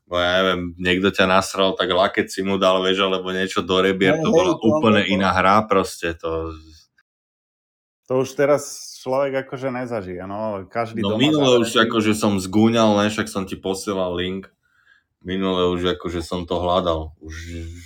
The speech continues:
Speaker 1: už dávam top desať split screen hier, čo si môžete zahrať aj dneska.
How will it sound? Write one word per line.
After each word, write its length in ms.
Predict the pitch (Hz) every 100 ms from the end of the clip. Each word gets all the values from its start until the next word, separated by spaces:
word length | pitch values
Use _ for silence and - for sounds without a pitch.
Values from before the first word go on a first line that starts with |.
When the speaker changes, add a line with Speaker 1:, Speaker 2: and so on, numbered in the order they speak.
| - -
Speaker 1:
už 80 | 87 82
dávam 480 | 85 95 87 82
top 240 | 82 92 80
desať 400 | 92 92 95 -
split 280 | - 95 92
screen 320 | - 98 90
hier, 240 | 87 90 90
čo 160 | 90
si 120 | 85
môžete 360 | 85 87 - 85
zahrať 400 | 85 85 87 87
aj 40 | 80
dneska. 420 | 82 82 - 92